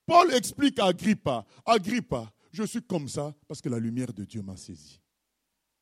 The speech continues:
Je suis en prison, mais je suis bien parce que je suis dans la lumière. »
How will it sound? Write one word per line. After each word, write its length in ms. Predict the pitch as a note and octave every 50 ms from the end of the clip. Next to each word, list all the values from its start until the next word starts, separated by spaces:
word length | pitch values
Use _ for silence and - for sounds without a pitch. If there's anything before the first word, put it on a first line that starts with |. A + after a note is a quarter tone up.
| _ _ _ _ _ _ _ _ _ _ _ _ _ _ _ _ _ _ _ _ _ _ _ _ _ _ _ _ _ _ _ _ _ _ _ _ _ _ _ _ _ _ _
Je 140 | - - D3+
suis 220 | - G#3 A3 D3+
en 100 | D#3 C#3
prison, 320 | - - C3+ B2+ A2+ D3
mais 100 | C3 A#2
je 100 | G#2+ G#2
suis 160 | A2 - - A#2
bien 300 | F2+ G2 G2+ G2+ E2+ D#2 _ _ _ _ _ _ _ _ _ _ _
parce 140 | - B2 -
que 80 | - B2
je 120 | - B2+
suis 140 | A2+ - B2+
dans 140 | A2+ A2+ G2+
la 100 | F2 F2+
lumière. » 540 | F2 F#2 F#2+ F#2 F#2+ E2 D#2 D2+ _ _